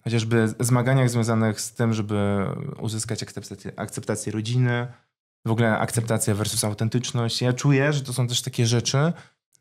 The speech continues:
e, w których wiele osób się może przejrzeć, a szczególnie właśnie młodych osób L G B T.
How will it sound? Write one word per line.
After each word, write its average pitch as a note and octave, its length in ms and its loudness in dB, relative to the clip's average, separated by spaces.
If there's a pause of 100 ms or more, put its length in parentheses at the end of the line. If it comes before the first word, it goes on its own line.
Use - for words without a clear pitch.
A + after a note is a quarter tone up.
e, A#2 340 4
w - 40 -4
których B2+ 280 2
wiele C#3+ 220 6
osób A#2 200 0
się A2 100 -2
może G2+ 200 -2
przejrzeć, F#2+ 640 -4
a - 60 -14
szczególnie C#3 400 4
właśnie A#2+ 300 0
młodych A#2+ 300 2
osób B2+ 200 0
L C#3+ 80 2
G D3+ 120 2
B D#3 120 2
T. A2 260 0